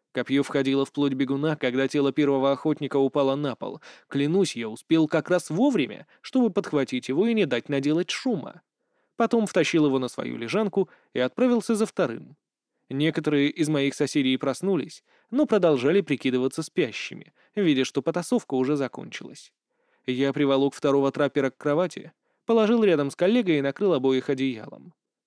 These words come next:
Потом собрал вещи, вытер наконечник копья — и пошел досыпать на другой постоялый двор.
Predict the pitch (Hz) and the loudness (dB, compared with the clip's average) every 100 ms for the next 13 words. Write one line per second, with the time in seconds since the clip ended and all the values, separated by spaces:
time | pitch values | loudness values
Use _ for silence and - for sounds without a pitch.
0 | _ - 151 180 170 180 160 160 151 147 | _ -4 0 2 2 2 4 4 4 2
1 | 214 - 180 165 _ _ - 170 269 233 | -2 -4 -6 -6 _ _ -2 2 4 4
2 | 196 180 170 147 - 127 - 127 - 143 | 2 2 2 0 -4 -8 -10 -10 -4 -2
3 | 202 - _ _ 135 143 147 302 311 214 | -2 -4 _ _ -6 -4 0 2 4 2
4 | - 151 180 196 - 147 226 269 269 185 | 0 0 0 -2 -4 -4 0 2 2 0
5 | 127 135 170 _ - 196 - 143 117 117 | 0 -2 -2 _ -8 -6 -2 -4 -4 -8
6 | 117 120 120 123 - - | -8 -10 -10 -14 -16 -20